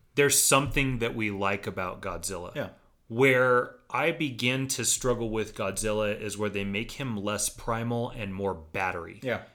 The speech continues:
Speaker 1: And by that I mean just can absorb any energy and then send it back out in some other form. And there's a little bit of this in that, and a little bit of that in this film as well.
Speaker 2: Yeah.
Speaker 1: To me, it didn't, uh, change the entire movie the way it could negatively.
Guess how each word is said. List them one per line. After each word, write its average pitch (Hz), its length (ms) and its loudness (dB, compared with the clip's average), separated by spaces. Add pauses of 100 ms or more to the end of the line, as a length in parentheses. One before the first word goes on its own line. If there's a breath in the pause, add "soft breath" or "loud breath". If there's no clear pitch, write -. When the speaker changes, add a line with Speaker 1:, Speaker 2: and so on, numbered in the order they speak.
Speaker 1:
And 113 160 -4
by 104 160 4
that 107 200 2
I 110 60 2
mean 101 240 0
just 113 180 0
can 117 120 -4
absorb 104 420 0
any 120 320 0
energy 101 560 -2 (480 loud breath)
and 107 160 -2
then 98 340 -4 (200 soft breath)
send 131 340 2
it 123 80 0
back 107 280 0
out 104 200 2
in 98 120 -2
some 107 200 -2
other 98 160 -2
form. 113 260 -2
And 104 80 -2
there's 143 160 0
a 185 60 -2
little 185 240 0
bit 170 160 -2
of 156 100 -4
this 139 300 -2
in 107 240 -6
that, 101 300 -2
and 110 260 -4
a 113 40 -8
little 127 140 2
bit 120 100 2
of 107 80 -4
that 110 200 4
in 98 120 -2
this 101 180 -2
film 98 220 -6
as 87 120 -6
well. 87 200 -4
Speaker 2:
Yeah. 117 240 -6
Speaker 1:
To - 80 -2
me, 180 140 4
it 160 80 -4
didn't, 143 360 -2 (500 loud breath)
uh, 110 160 -4
change 131 400 -2
the 117 120 -2
entire 110 380 0
movie 113 400 2
the 110 140 -2
way 104 240 4
it 104 120 -4
could 120 500 -2 (1000 loud breath)
negatively. 120 640 2